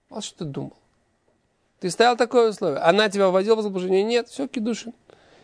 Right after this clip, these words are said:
Говорит, вамай. Почему? Ха, кеомар касом раисим. Ведь он говорит, я же так думал. Эль мишум да амрина. То, что мы говорим. Дворим шибалев. Слова в сердце. И нам дворим не слова. Мало что ты думал. Ну, думал.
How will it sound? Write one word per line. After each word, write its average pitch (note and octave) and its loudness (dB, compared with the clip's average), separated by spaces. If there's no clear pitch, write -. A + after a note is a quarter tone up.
Говорит, D3 2
вамай. C#3 4
Почему? E3 2
Ха, E3+ 6
кеомар E3 2
касом G#3+ 4
раисим. F3 0
Ведь C#3+ -6
он F#3+ 2
говорит, G#3+ 2
я G3+ 2
же E3+ -10
так G3 2
думал. C#4 4
Эль F3 -2
мишум G#3+ 2
да G#3+ 8
амрина. C3 -2
То, D3+ -2
что E3+ -4
мы G3 2
говорим. D3 2
Дворим C#3+ 2
шибалев. D#3+ 4
Слова F#3 4
в G#3 -4
сердце. D3 2
И D#3+ 4
нам F#3 4
дворим C#4 2
не G#3 4
слова. A3 2
Мало E3 2
что G3+ -8
ты G#3 -2
думал. F3 2
Ну, C4+ -6
думал. D3+ 2